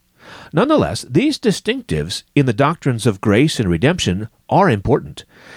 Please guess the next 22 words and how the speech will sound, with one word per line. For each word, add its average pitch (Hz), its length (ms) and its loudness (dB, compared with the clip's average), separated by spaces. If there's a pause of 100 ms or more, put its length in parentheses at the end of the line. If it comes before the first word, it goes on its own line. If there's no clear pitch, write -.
(180)
and 120 160 2
the 151 80 2
acronym 123 640 0
is 135 400 4
actually 302 460 2
pretty 240 300 0
helpful, 139 480 -4 (300)
with 156 220 2
limitations 131 640 0
and 95 100 0
qualifications 131 800 0 (440)
that 170 120 2
I 110 80 4
will 101 140 2
show 78 180 -4
you. - 200 -12 (1000)
So, 262 260 4
the 123 100 4
acronym 277 400 2
tulip 82 440 -2
stands 160 420 2
for 90 500 0